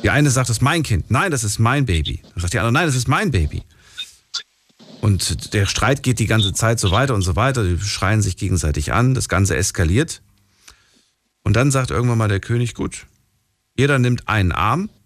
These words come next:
und dann zieht ihr halt. Und die, die am Ende ge-, ge-, ja, die am, die am stärksten gezogen hat, die, der gehört das Kind.“ Was ist passiert?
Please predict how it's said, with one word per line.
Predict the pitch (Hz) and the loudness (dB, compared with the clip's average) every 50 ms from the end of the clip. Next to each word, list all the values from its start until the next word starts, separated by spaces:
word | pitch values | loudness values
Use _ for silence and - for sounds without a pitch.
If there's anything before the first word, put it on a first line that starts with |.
| _ _ _ _ _ _ _ _ _ _ _ _ _ | _ _ _ _ _ _ _ _ _ _ _ _ _
und | - 135 | -6 -4
dann | 143 151 135 | -4 -2 -2
zieht | - 214 220 208 - | -2 -4 -4 -2 0
ihr | 123 87 | 0 2
halt. | 80 80 82 - - - - _ _ _ _ _ _ _ _ _ _ _ _ | 2 0 0 -2 -6 -12 -16 _ _ _ _ _ _ _ _ _ _ _ _
Und | - 104 107 | -6 -2 0
die, | 139 147 | 0 2
die | 143 147 131 | 2 2 2
am | 117 98 | 2 2
Ende | 92 120 131 127 | 2 2 2 0
ge-, | 117 117 110 | 0 -2 -2
ge-, | 110 - - - 82 98 101 - - - - - - - - - - 92 90 - _ - - - | -4 -6 -8 -8 -8 -8 -8 -10 -10 -10 -10 -12 -14 -16 -16 -16 -18 -20 -20 -18 _ -10 -4 0
ja, | - 117 139 160 151 | 2 2 2 2 2
die | - 113 | 2 2
am, | 104 107 107 | 4 4 4
die | 107 110 | 2 2
am | 98 | 0
stärksten | 98 - 131 127 143 - - - | 0 0 0 0 0 -2 -4 -2
gezogen | 160 156 - - 170 170 160 165 | -2 -2 -2 0 0 0 0 0
hat, | 165 170 170 - - - - 139 139 - - | -2 -2 -4 -8 -12 -14 -14 -14 -14 -14 -10
die, | - 113 | -10 -10
der | 113 - - 120 117 | -4 -2 0 0 2
gehört | 123 131 151 156 | 2 2 2 2
das | - 95 - | 0 -2 -2
Kind.“ | - - - - - - - - 226 - - _ _ _ _ _ _ _ _ - - _ _ - 240 _ _ _ _ _ _ _ _ _ - 220 - - - - - _ _ _ _ _ _ _ _ _ _ _ _ _ _ | -2 -2 -2 -2 -4 -10 -14 -16 -16 -18 -18 _ _ _ _ _ _ _ _ -20 -20 _ _ -20 -20 _ _ _ _ _ _ _ _ _ -16 -16 -16 -16 -20 -20 -20 _ _ _ _ _ _ _ _ _ _ _ _ _ _
Was | - - 131 135 | -2 -2 0 0
ist | 151 139 | -2 -2
passiert? | - 151 135 - - 87 67 - - | -2 -2 -2 0 0 0 -2 -2 -4